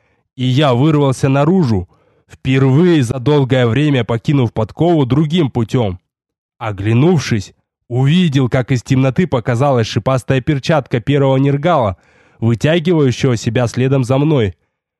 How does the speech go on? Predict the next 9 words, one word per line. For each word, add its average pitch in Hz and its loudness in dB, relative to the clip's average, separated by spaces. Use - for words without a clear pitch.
Как 117 -4
ни 135 2
снедало 135 0
меня 127 2
нетерпение, 117 -2
я 113 0
заставил 135 0
себя 127 -2
дождаться, 117 -2